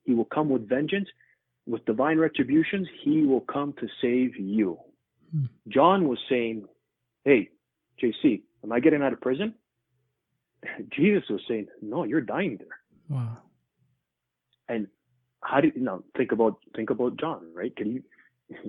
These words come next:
Speaker 1: you know, with all the Herodians around, could he say, "Hey, go tell Jesus if he, if he's breaking me out of here"? Because the Messiah was supposed to, you know, bring vengeance to the enemies of Israel, right?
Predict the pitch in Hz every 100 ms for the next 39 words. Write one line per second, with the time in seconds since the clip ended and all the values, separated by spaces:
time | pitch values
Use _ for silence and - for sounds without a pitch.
0 | - - 87 - _ _ - - 127 123
1 | 107 107 107 101 95 90 90 - 110 -
2 | 113 120 131 127 156 113 110 101 95 101
3 | 95 - 107 - 101 92 104 - 95 92
4 | 92 82 95 - 147 156 - 440 349 127
5 | 160 - - 135 117 - - 90 _ _
6 | _ _ - 107 98 98 127 117 107 131
7 | 110 92 - 98 107 117 92 90 98 120
8 | 80 78 85 156